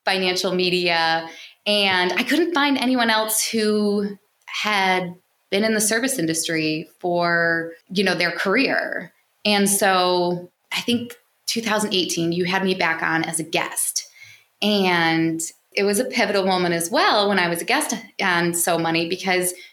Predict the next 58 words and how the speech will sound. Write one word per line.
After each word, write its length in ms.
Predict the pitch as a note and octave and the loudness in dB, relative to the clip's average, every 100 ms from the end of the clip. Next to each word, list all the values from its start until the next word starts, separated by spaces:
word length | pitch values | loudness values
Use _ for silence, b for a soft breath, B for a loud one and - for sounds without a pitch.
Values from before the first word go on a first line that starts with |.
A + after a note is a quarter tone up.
| - | -6
you 80 | G#3 | 0
were 100 | A3+ | 2
like, 160 | A#3 A3+ | 2 2
"Oh, 220 | G4 A3+ | 2 2
here's 340 | - B3 C4+ | 0 2 2
this 200 | C4 C4 | 0 -2
financial 480 | - G#3+ G#3+ G#3 B3 | 0 0 0 0 -2
expert 500 | - C4+ - - - | -4 -6 -4 -4 -2
too." 240 | - G4 G3 | 0 2 2
And 100 | F3 | 2
I 60 | E3+ | 0
was 120 | E3+ | -2
like, 140 | - | -6
"Oh, 160 | - G#4 | -4 0
well, 140 | F#3+ | 0
no 140 | F#3+ G#3 | 2 0
one 120 | B3+ | 0
had 120 | G#3 | 0
ever 240 | F#3 F#3 F#3 | 2 0 0
called 180 | F3 E3 | -2 0
me 120 | F3+ | -2
a 100 | F#3 | -2
financial 400 | F3+ E3+ F3 - | -2 -2 -2 -4
expert 380 | E3+ - E3 - | -4 -6 -8 -6
before." 580 | E3+ - D#3+ D#3 F3 A#3+ B B B | -8 -6 -2 0 0 -4 B B B
And 280 | - G#3 G3 | 0 2 2
I 120 | G#3 | 0
had 120 | A3+ A3+ | 0 0
spent 180 | A#3 A3 | -2 -2
the 60 | |
last 340 | G#3 F#3 F3+ - | 0 0 -2 -2
two 100 | G3+ | 0
years 440 | F3+ E3 E3 E3 | 2 2 2 0
redoing 340 | F3+ F3 E3 D#3+ | 0 0 0 0
my 280 | G3 C4+ | 2 2
own 120 | B3+ B3 | 0 0
financial 400 | A3+ A3 A3 A3 | 0 0 -2 -4
systems, 680 | A3 - G#3+ G3+ G3 G3+ B B B - | -6 -2 2 2 2 -2 B B B -12
saving 460 | - F#3+ G3 G3+ | -2 0 2 0
for 80 | G3+ | 0
an 80 | G3 | 0
emergency 560 | F3+ F3+ F3+ F#3+ G3 G3 | 2 0 -2 -2 -2 0
fund, 460 | F3+ F3 E3+ E3+ | 2 4 4 2
making 260 | F3+ - G3+ | 0 0 0
big 180 | F#3+ F#3+ | 0 2
moves. 460 | F#3 F3 F3 E3+ | 2 2 2 2
I 80 | F3 | 2
had 100 | E3 | 0
started 260 | E3 F3 E3 | 0 0 0
helping 360 | F#3 F3 F3 | -4 -2 -2
friends, 400 | E3+ F3+ E3+ E3+ | 0 0 0 0
family, 400 | F3 E3+ E3+ E3+ | -2 -2 0 0
old 240 | E3+ F#3 F#3 | 0 -4 -2
coworkers 680 | F#3 F3 E3+ - F3 E3+ | -2 -2 -2 -2 -2 -2
with 220 | F3+ F3 - | -6 -6 -2
their 680 | E3 E3+ E3+ F3 F3+ F#3+ - | 0 2 2 2 0 -4 -6
sort 240 | - | -2
of, 80 | F#3 | -2